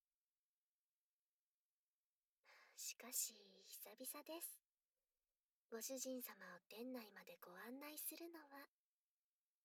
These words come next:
ええ。<laughs>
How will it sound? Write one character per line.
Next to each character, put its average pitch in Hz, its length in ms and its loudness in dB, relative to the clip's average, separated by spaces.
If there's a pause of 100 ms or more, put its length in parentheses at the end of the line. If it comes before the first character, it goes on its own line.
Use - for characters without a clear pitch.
(1120)
え 254 60 -2
え。 370 500 2 (280)
<laughs> - 440 -10